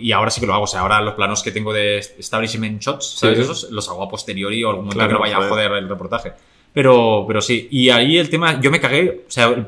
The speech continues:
Speaker 1: el momento que pensé, en plan, "Hostia, igual esa vez la he liado", es el momento que cerraron la puerta. O sea, yo entré,
Speaker 2: Sí.
Speaker 1: cerraron la puerta y vi que había como varios, o sea, varios,
Speaker 2: Sí,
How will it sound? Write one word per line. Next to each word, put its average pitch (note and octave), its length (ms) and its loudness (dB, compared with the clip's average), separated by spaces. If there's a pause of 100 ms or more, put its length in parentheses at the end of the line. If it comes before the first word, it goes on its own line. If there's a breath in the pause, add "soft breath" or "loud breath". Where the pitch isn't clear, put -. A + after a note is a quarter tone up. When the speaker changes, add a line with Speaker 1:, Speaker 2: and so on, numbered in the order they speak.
Speaker 1:
el B2 80 2
momento D3 220 4
que D#3+ 60 2
pensé, B2+ 180 2
en G#2 60 0
plan, F#2+ 200 -6
"Hostia, G2 240 -10
igual G#2 200 -6
esa A2+ 100 -6
vez G2 180 -6
la G2 120 -10
he - 20 -6
liado", G2 320 -8 (340 soft breath)
es A#2+ 100 -4
el C3 40 2
momento C3+ 160 2
que - 80 -2
cerraron B2 240 2
la G#2+ 100 2
puerta. G#2 200 -4
O - 20 -8
sea, G#2 140 0
yo A2+ 100 4
entré, D#3 420 0
Speaker 2:
Sí. A2+ 120 -8
Speaker 1:
cerraron A#2 240 4
la G#2+ 100 2
puerta B2+ 320 -2
y A#2 80 0
vi G#2 140 -2
que B2 80 0
había A2 180 0
como G2+ 520 -6 (360 soft breath)
varios, A2+ 520 0
o - 40 -10
sea, G2+ 340 0
varios, A#2+ 520 -4 (100)
Speaker 2:
Sí, A#2 180 0